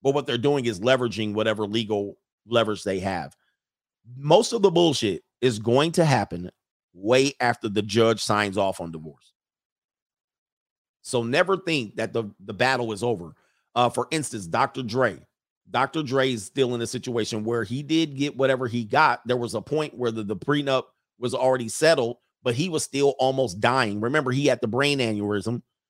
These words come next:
He still to this day attributes that to Nicole, his ex-wife, and him trying to kill. He was saying he was giving his last rites,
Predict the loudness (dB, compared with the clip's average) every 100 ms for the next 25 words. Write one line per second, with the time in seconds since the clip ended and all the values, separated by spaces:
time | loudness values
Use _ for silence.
0 | _ _ _ -4 0 2 2 0 -2 0
1 | 2 2 0 2 2 2 -2 -4 -4 -4
2 | -4 -2 0 2 2 -2 _ _ _ _
3 | _ _ -2 0 -4 -6 -6 -6 -6 -10
4 | _ _ _ _ -4 -2 0 0 0 0
5 | -2 -2 -2 -2 -6 _ _ _ _ -2
6 | 0 0 0 0 -2 -2 -4 -2 0 0
7 | -2 2 2 2 0 -2 -2 -8